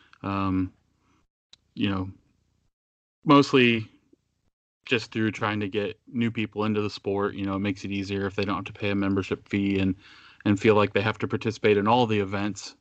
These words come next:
You know, come out, try one out, and, uh, see how it goes from there for you. Uh, so we do just run a series.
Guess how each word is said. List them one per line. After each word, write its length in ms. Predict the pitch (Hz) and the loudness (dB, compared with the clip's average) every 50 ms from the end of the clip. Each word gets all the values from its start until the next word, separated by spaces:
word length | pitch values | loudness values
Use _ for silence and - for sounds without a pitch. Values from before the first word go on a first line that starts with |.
| _ _ _ | _ _ _
You 100 | 104 98 | -8 -6
know, 240 | 98 98 95 95 - _ _ - - _ - _ - _ | -4 -4 -6 -6 -8 _ _ -20 -20 _ -20 _ -20 _
come 180 | - - 113 110 | -2 0 2 2
out, 200 | 107 104 - 107 | 2 2 0 -2
try 240 | - - 113 107 107 | -2 0 0 0 0
one 220 | 104 104 101 104 | 0 -2 -2 -2
out, 420 | 101 101 101 101 104 107 - - _ - | -4 -4 -4 -4 -6 -8 -12 -18 _ -10
and, 360 | 101 98 95 95 92 95 95 95 | -8 -6 -6 -6 -6 -6 -6 -6
uh, 340 | 95 95 95 95 92 95 | -8 -8 -8 -8 -8 -10
see 200 | 104 - - 120 | -10 -6 -2 0
how 120 | 104 101 98 | 2 2 0
it 80 | 87 | 0
goes 260 | 85 - 101 98 92 - | -2 -4 -4 -4 -6 -6
from 160 | - - 98 | -6 -6 -4
there 220 | 98 104 101 98 | -2 -2 -2 -4
for 240 | 104 - 101 95 95 | -4 -4 -4 -4 -2
you. 120 | 95 95 98 - _ _ _ _ _ _ _ _ _ | -4 -4 -6 -8 _ _ _ _ _ _ _ _ _
Uh, 220 | - 104 101 98 98 | -2 0 0 0 0
so 160 | 101 - 127 | 0 0 4
we 180 | 127 135 135 | 6 6 6
do 220 | 131 123 143 143 135 | 6 6 6 6 6
just 180 | 139 131 - | 6 4 4
run 160 | 139 131 131 135 | 4 4 6 4
a 80 | 127 | 4
series. 720 | - - - 117 120 120 120 120 117 117 113 - - - | 2 0 -4 -4 -2 0 0 0 0 -2 -4 -8 -14 -18